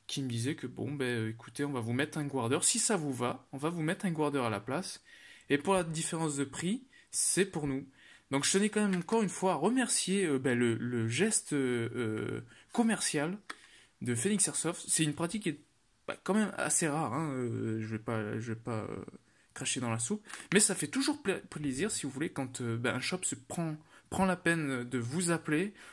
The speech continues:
pour vous proposer une solution à leurs frais et en plus à leur désavantage. Je doute bien que c'est pas moi qui vais couler la boîte avec cette différence de prix, mais imaginez-vous bien que, euh, euh, s'ils faisaient ça tout le temps,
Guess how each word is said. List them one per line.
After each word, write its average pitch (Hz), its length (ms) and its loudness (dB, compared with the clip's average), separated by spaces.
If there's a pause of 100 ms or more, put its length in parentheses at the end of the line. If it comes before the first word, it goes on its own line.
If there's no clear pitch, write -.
(100)
pour 127 100 -4
vous 123 140 -4
proposer 170 500 2
une 160 80 2
solution 160 640 0 (100)
à 170 120 6
leurs 170 180 4
frais 160 340 -2 (400)
et 127 100 4
en 151 120 4
plus 165 380 0
à 123 80 0
leur 120 180 2
désavantage. 135 680 0 (580)
Je 113 920 2
doute 131 240 -4
bien 160 220 2
que 147 100 -2
c'est 131 220 0
pas 127 100 0
moi 151 180 2
qui 151 140 -6
vais 127 120 0
couler 123 220 0
la 127 120 0
boîte 143 320 2
avec 117 180 -2
cette 120 160 -2
différence 120 400 -6
de 131 80 -2
prix, 196 260 -2 (400)
mais 135 100 2
imaginez-vous 131 500 0
bien 160 260 2
que, 160 200 -4
euh, 123 520 0
euh, 117 140 -2
s'ils 127 320 0
faisaient 127 180 -2
ça 127 220 -2
tout 139 140 -4
le 120 60 -8
temps, 175 280 0